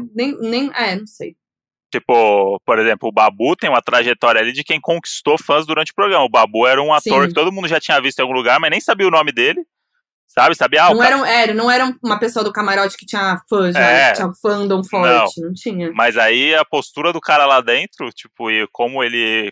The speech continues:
Speaker 2: foi, eh, virando essa, esse personagem, né? A personalidade
Speaker 1: Uhum.
Speaker 2: dele, o jeito dele conduzir as coisas, de se impor, de retratar, de falar da favela, de falar da comunidade, de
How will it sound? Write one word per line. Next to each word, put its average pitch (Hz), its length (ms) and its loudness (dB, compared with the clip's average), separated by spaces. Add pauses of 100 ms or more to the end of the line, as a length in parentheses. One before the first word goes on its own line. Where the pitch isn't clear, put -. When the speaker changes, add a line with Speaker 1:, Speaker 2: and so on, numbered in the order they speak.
Speaker 2:
foi, 123 140 -4 (100)
eh, 113 280 -4 (180)
virando 120 320 0
essa, 120 180 -6 (120)
esse - 180 -8
personagem, 135 640 -2
né? 131 120 -4 (400)
A 123 80 -16
personalidade 110 600 -2
Speaker 1:
Uhum. 95 40 -6
Speaker 2:
dele, 110 480 2
o 98 40 -10
jeito 113 220 -6
dele 110 200 -4
conduzir 110 440 -6
as 104 140 -6
coisas, 110 400 -2
de 107 80 -14
se - 140 -18
impor, 110 600 0 (360)
de 113 520 -2
retratar, 113 500 -2
de - 100 -10
falar 113 200 2
da 117 120 -2
favela, 110 480 0
de - 80 -12
falar 110 160 -2
da 110 80 -2
comunidade, 110 840 -2
de 104 200 -10